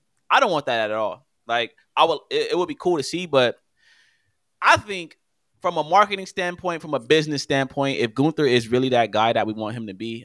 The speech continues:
I would have Gunther go in there and squash Brock Lesnar, like, in under six minutes. Just go in there, beat his ass, chop his chest into smithereens, pin him, one, two, three.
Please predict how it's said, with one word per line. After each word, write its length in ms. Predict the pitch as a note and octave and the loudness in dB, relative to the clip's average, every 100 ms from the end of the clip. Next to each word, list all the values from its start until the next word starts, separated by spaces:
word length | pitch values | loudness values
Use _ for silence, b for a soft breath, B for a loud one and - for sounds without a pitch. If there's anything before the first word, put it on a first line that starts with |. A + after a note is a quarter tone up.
| - | -2
I 140 | D3 | 0
would 140 | E3+ D3 | 2 2
have 220 | B2 - | 0 -2
Gunther 260 | B2+ B2 | -8 -10
go 220 | A#2 A2 A2+ | -8 -6 -4
in 60 | |
there 120 | A2 | -6
and 160 | G2 F2+ | -6 -8
squash 340 | - G#2+ F#2+ | 0 2 2
Brock 240 | - C#2+ - | 0 -6 -6
Lesnar, 320 | - - D#2+ - | -12 -14 -16 -12
like, 120 | F#2 | -8
in 120 | A2 - | -8 -2
under 260 | C#3 B2+ | 0 0
six 300 | A2+ B2 - | -2 -6 -6
minutes. 280 | A2 G2 - | -8 -10 -12
Just 180 | - G2 | -18 -2
go 200 | C3 C#3 | 2 2
in 60 | C3+ | 0
there, 340 | B2+ B2 A#2+ - _ | -2 -2 -4 -10 _
beat 220 | - E3 D3+ | -10 -10 -8
his 200 | C#3 - | -8 -2
ass, 400 | C3 C3 B2 - | 2 2 0 -4
chop 300 | - D#3 - | -2 -2 -2
his 180 | D3+ - | -12 -14
chest 420 | - D#3 D#3+ - b b - | -6 -6 -6 -12 b b -6
into 280 | C#3 C#3+ B2+ | -4 -2 -4
smithereens, 840 | - F3 D#3 D3 D#3+ D3+ D3 - _ _ - | -2 -2 -2 0 0 0 -2 -6 _ _ 4
pin 240 | E3+ D#3 | 4 2
him, 380 | D#3+ D3+ C#3 C3+ _ _ - | -2 -2 -2 -8 _ _ -2
one, 220 | C3 B2+ | 0 0
two, 180 | C3+ A#2 | -2 -6
three. 340 | G#2+ D#2+ | -8 -10